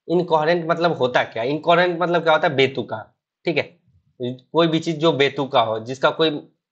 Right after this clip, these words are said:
बात ही ना हो, ठीक है, बेतुका हो, जिसका कोई तर्क ही नहीं हो, तो क्या बोल सकते हो आप, एब्सर्ड बोल सकते हो, ठीक है, और क्या बोल सकते हो, एमलेस, ठीक है।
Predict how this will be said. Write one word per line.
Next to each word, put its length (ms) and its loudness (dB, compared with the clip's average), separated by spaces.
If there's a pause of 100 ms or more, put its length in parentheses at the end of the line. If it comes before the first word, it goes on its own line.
(200)
बात 380 2
ही 80 -2
ना 120 0
हो, 180 0
ठीक 240 -6
है, 160 4
बेतुका 400 0
हो, 120 2
जिसका 240 0
कोई 160 -4
तर्क 320 -2
ही 120 -10
नहीं 200 -2
हो, 80 -4
तो 100 -14
क्या 180 2
बोल 220 0
सकते 280 -2
हो 60 4
आप, 200 -8
एब्सर्ड 480 0
बोल 220 0
सकते 320 -4
हो, 300 0 (220)
ठीक 100 -2
है, 80 4
और 220 2
क्या 180 2
बोल 200 2
सकते 300 -2
हो, 240 -8 (540)
एमलेस, 560 2 (520)
ठीक 120 -6
है। 160 -10